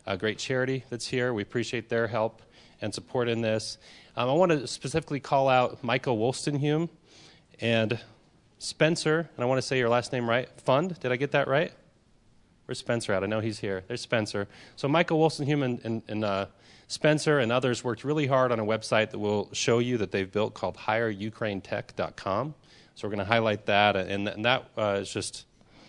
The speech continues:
you know, volunteer work that they've done to try to help the cause. Uh, we wanna thank Bondcom,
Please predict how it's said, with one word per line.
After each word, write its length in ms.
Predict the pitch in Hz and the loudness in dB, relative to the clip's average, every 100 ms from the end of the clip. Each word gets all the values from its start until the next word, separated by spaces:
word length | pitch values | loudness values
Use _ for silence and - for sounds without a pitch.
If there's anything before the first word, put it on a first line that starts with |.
| - - - _ - | -20 -20 -20 _ -8
you 80 | 104 | -4
know, 60 | |
volunteer 560 | 98 113 123 113 - 113 | 2 2 2 0 -2 0
work 240 | 107 104 | 0 -2
that 140 | - - | -4 -4
they've 180 | 101 95 | -4 0
done 400 | 104 101 104 101 - - - | 2 2 0 -4 -12 -20 -14
to 80 | 104 | -10
try 180 | - 104 | -4 -2
to 80 | 98 | -2
help 160 | 101 | -4
the 80 | 92 | -6
cause. 420 | - 98 87 - - - - - | -2 -2 -2 -8 -16 -20 -20 -4
Uh, 120 | 120 127 | 0 2
we 60 | |
wanna 100 | 147 | 2
thank 300 | 143 143 104 | 2 0 0
Bondcom, 640 | - 107 131 139 147 160 | 0 0 0 2 2 2